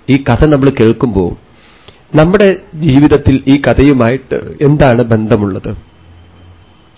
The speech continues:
അയ്യായിരം വർഷങ്ങൾക്ക് മുമ്പ് കുറെ ഗോപികമാരുമായിട്ട് ഭഗവാൻ രാസലീല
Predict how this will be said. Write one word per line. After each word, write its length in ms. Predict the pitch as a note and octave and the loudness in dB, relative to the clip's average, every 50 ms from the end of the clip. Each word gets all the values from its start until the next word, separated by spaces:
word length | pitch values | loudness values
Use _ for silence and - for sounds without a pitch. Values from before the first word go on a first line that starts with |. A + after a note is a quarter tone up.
| _ _ _ _ - | _ _ _ _ -6
അയ്യായിരം 420 | A2 A#2 B2 B2+ C3 C3 C3 C3 B2+ | -2 0 2 2 2 2 2 2 0
വർഷങ്ങൾക്ക് 480 | A#2+ A2+ - B2+ B2 B2+ B2+ B2 - | 0 -2 -2 -2 -2 -2 -2 -2 -2
മുമ്പ് 180 | B2 A#2+ B2+ B2 | -4 -4 -4 -4
കുറെ 200 | - A2 A2+ A#2 | -2 -2 -2 -2
ഗോപികമാരുമായിട്ട് 1000 | G#2+ G#2+ A2 A2 A2 C3 B2+ C3+ B2 A#2+ A#2 A2+ A2 A2 A2 G#2+ G#2+ G#2 - A2 | -2 -2 -2 0 0 0 0 0 0 0 -2 0 -2 -2 -4 -4 -4 -4 -4 -2
ഭഗവാൻ 420 | G#2 A2 G2+ G#2+ G#2+ A2+ A#2 A2+ | -2 -2 0 0 -2 -2 -2 -4
രാസലീല 580 | G#2 G#2 G#2+ A2+ A#2 C3+ B2 B2+ A#2+ A2+ A2+ A2 | -4 -4 -4 -2 -2 -2 -2 0 -2 -2 -4 -4